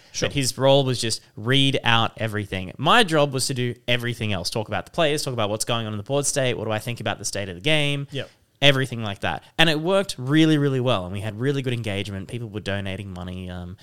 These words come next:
Speaker 2: all these sorts of things. It was, it was a fantastic event. Now, the reason it worked was because we had very clearly defined roles. And I feel like when I listen and watch some of this coverage, the commentators are just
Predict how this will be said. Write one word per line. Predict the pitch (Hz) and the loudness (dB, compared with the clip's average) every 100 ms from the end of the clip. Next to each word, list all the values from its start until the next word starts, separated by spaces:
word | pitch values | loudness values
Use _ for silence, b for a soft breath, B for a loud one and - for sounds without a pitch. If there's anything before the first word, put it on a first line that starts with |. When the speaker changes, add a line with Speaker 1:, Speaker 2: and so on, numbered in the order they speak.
| b b | b b
Speaker 2:
all | - 95 | -6 -4
these | 95 | -4
sorts | 76 - | -6 -8
of | - | -12
things. | - - | -12 -10
It | 110 | -6
was, | 113 - | -6 -6
it | - | -8
was | 120 | -6
a | 113 | -4
fantastic | - 120 117 107 - - - _ _ - | 0 0 0 -2 -2 -8 -12 _ _ -8
event. | 110 95 - b b - | -6 -8 -10 b b 0
Now, | 127 107 - _ _ _ _ _ _ _ _ _ _ _ - | 2 2 -2 _ _ _ _ _ _ _ _ _ _ _ -6
the | 113 | 2
reason | 135 147 123 | 4 4 0
it | 110 | -2
worked | 107 123 110 - - | 0 0 0 -4 -10
was | 107 | -8
because | 95 - 110 | -8 -10 -12
we | 101 | -8
had | 104 90 | -8 -6
very | 98 95 | -6 -6
clearly | 98 - 110 104 | -8 -10 -8 -6
defined | 98 - 92 85 87 | -8 -8 -8 -8 -6
roles. | 92 - - - | -6 -6 -6 -6
And | 104 | -4
I | 107 | -6
feel | - 160 | -4 -2
like | 151 | -2
when | 107 | -4
I | 95 90 - | -8 -8 -10
listen | 101 107 110 92 110 _ _ | -6 -4 -4 -8 -12 _ _
and | 101 92 | -12 -8
watch | 95 - | -8 -8
some | 101 | -8
of | 90 | -8
this | 90 | -8
coverage, | - 123 101 95 - b b b b b b - | -6 -4 -4 -6 -10 b b b b b b -8
the | |
commentators | 131 170 170 180 165 143 | 0 2 4 4 4 4
are | |
just | 123 127 - | -2 -4 -6